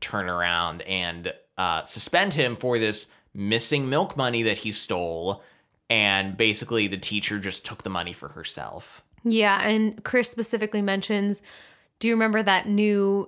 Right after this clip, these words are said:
Speaker 2: dress or new skirt or whatever that she came in the next day?" And Gordy's kinda like, "Oh, yeah, it was, like, really fancy." And Chris is kinda like, you know, "She said I took the money," and then she comes in with this really nice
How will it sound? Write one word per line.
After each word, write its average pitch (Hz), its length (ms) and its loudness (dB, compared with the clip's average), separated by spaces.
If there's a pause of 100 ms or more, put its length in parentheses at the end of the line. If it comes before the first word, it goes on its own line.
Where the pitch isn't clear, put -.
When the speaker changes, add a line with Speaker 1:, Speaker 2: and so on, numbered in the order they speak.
Speaker 2:
dress 233 520 4
or 226 80 2
new 202 180 2
skirt 220 460 2
or 185 80 0
whatever 196 420 2
that 190 180 0
she 208 160 -2
came 202 280 -2
in 196 120 0
the 190 80 -2
next 185 340 -2
day?" 190 360 2
And 175 320 -4
Gordy's 196 280 0
kinda 196 180 -4
like, 185 180 -2
"Oh, 349 140 4
yeah, 381 280 4
it 226 60 2
was, 208 140 2
like, 233 180 2
really 208 240 0
fancy." 190 800 -4 (440)
And 185 600 -2
Chris 180 300 -4
is 185 80 -4
kinda 180 320 -6
like, 175 460 -4 (840)
you 190 120 -6
know, 170 400 -4
"She - 220 -2
said 185 200 0
I 180 100 2
took 202 220 -6
the 220 80 2
money," 214 420 2
and 180 120 -4
then 170 100 -4
she 196 140 -4
comes 185 320 -6
in 180 80 -2
with 180 100 -4
this 196 220 -6
really 190 320 -4
nice 190 460 0